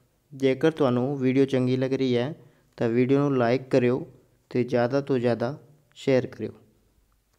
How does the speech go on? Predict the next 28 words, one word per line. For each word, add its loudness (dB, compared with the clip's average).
ਕਿਉਂਕਿ -2
ਤੁਹਾਡੇ 0
ਹਰ -2
ਇੱਕ -2
ਲਾਈਕ 2
ਨਾਲ 0
ਸਾਨੂੰ -6
ਹੌਸਲਾ 0
ਮਿਲਦਾ -2
ਹੈ -6
ਜੀ। -12
ਨੈਕਸਟ 0
ਕੁਐਸਚਨ 0
ਆਉਂਦਾ 4
ਹੈ 4
ਜੀ, -2
ਗੁਰੂ 2
ਨਾਨਕ 4
ਦੇਵ 4
ਜੀ 0
ਦੇ 0
ਜਨਮ 4
ਸਮੇਂ -4
ਮੁਸਲਿਮ 0
ਸਮਾਜ 0
ਕਿੰਨੀਆਂ 0
ਸ਼੍ਰੇਣੀਆਂ -2
ਵਿੱਚ -10